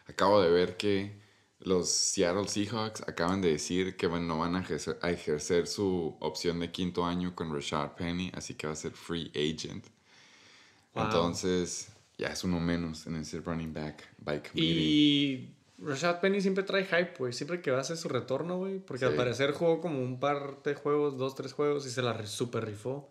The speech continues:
Speaker 1: El año pasado no jugó para nada, pero sí,
Speaker 2: Exacto,
Speaker 1: ahí
Speaker 2: pero
Speaker 1: estaba como anunciando que iba a regresar. Hasta alguien lo agarró, creo, para tenerlo nada más.
Speaker 2: Güey, sí, güey.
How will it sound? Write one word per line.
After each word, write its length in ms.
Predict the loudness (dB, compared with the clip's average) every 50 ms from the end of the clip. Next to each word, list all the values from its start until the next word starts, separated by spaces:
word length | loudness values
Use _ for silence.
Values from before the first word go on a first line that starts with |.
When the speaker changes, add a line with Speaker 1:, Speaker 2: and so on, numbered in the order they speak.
| _ -4
Speaker 1:
El 100 | 0 2
año 140 | 2 2 0
pasado 280 | -2 -4 -4 -4 -4
no 100 | -4 -4
jugó 200 | -6 -6 -8 -8
para 140 | -6 -8 -8
nada, 260 | -6 -6 -6 -8 -8 -8
pero 120 | -8 -6
sí, 60 | -6 -4
Speaker 2:
Exacto, 380 | 0 4 4 4 4 4 2
Speaker 1:
ahí 80 | 2 4 4
Speaker 2:
pero 120 | 6 8
Speaker 1:
estaba 300 | 8 8 6 6 2 2
como 160 | 0 -2 -2 -2
anunciando 480 | -2 -2 -4 0 2 2 2 2 -2 -4
que 80 | -2
iba 80 | -2 -2
a 40 | 0
regresar. 300 | -2 -4 -4 -4 -4 -4
Hasta 200 | -4 -2 -2 0
alguien 180 | 0 0 0
lo 60 | 0
agarró, 320 | 0 -2 -2 -2 -2 -4 -4
creo, 320 | -4 -6 -6 -6 -6 -8 -10 -8
para 320 | -6 -6 -6 -8 -12 -16 _ _ _
tenerlo 400 | -10 -8 -8 -8 -8 -8 -10 -10
nada 220 | -10 -10 -12 -12
más. 280 | -12 -12 -14 -14 -16 -20 _ -12
Speaker 2:
Güey, 320 | -4 0 2 2 2 2
sí, 200 | 0 -2 -4 -2
güey. 360 | 2 2 2 2 0 -4 -10